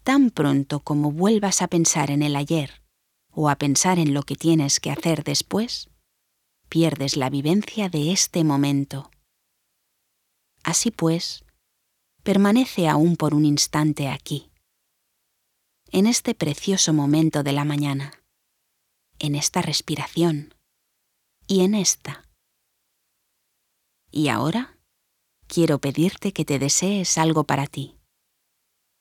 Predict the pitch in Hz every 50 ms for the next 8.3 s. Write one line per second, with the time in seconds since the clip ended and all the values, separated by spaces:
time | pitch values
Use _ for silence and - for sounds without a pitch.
0 | _ _ - - _ - 254 277 294 208 151 143 - - - 156 143 151 143 -
1 | - 147 139 139 135 - 143 143 139 135 135 135 135 156 160 _ _ _ _ _
2 | _ _ _ _ _ _ _ _ _ _ _ _ _ _ _ _ _ _ _ _
3 | _ _ _ _ _ _ _ _ _ _ _ _ _ _ _ _ _ _ _ _
4 | _ _ _ _ _ _ _ - 190 180 170 175 170 - - 240 240 226 - -
5 | 156 - - 196 214 214 214 208 - - - 190 190 202 214 202 175 156 151 143
6 | 139 139 139 143 143 139 139 - - _ _ _ _ _ _ _ _ _ _ _
7 | _ _ _ _ _ - - 160 160 143 147 143 147 170 180 175 151 147 139 139
8 | - - 143 143 139 -